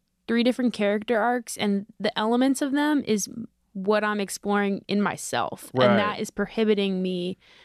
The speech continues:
Speaker 1: from accessing nature. And those three qualities to me are vanity and self-consciousness, indulgence and greed, and carelessness. And those are the
Speaker 2: Hmm.
Speaker 1: things that keep me from being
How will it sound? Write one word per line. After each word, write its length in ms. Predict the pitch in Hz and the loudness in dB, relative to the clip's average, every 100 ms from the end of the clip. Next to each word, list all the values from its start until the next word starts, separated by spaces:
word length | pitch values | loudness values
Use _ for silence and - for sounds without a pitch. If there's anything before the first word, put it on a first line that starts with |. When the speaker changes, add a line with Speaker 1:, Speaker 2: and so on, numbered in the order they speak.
| _ | _
Speaker 1:
from 360 | - 214 202 - | 0 2 0 -4
accessing 540 | 185 185 - 196 202 185 | -8 -6 -6 -4 -4 -2
nature. 380 | 190 202 - - | -2 -2 -2 -4
And 220 | 185 202 | -2 0
those 220 | 214 214 | 2 0
three 220 | - 220 | 0 -2
qualities 520 | - 214 214 202 196 - | 0 2 2 0 -2 -4
to 120 | - | -4
me 320 | 196 202 226 - | 0 2 0 0
are 420 | 190 185 185 190 - - _ _ - | 0 0 -2 -4 -10 -20 _ _ -10
vanity 520 | 190 190 214 226 247 | -2 -2 -2 2 4
and 120 | 233 | 4
self-consciousness, 1300 | 214 214 202 - 196 202 208 247 - 262 269 254 - - | 2 2 0 -2 -2 -2 -2 -6 -2 0 0 -2 -6 -4
indulgence 1000 | 202 202 196 190 208 247 247 269 254 - | 0 2 4 2 2 4 4 4 0 -2
and 180 | 214 202 | 0 2
greed, 460 | 196 202 214 240 - | 2 0 2 0 -2
and 380 | - 202 196 190 | -4 0 0 0
carelessness. 880 | - 190 - - - 247 107 202 - | -4 -4 -2 -4 -6 -8 -8 -10 -8
And 180 | - 214 | -2 2
those 220 | 214 226 | 2 2
are 60 | 247 | 2
the 120 | 226 | 2
Speaker 2:
Hmm. 60 | 214 | 2
Speaker 1:
things 380 | 220 208 208 | 0 0 0
that 320 | 196 185 180 - - | 0 -2 -4 -10 -8
keep 340 | - 247 240 | 2 2 2
me 360 | 220 208 208 214 | 0 2 2 0
from 340 | - 196 190 | 0 0 0
being 560 | 190 185 185 175 175 | -2 -4 -2 -2 -6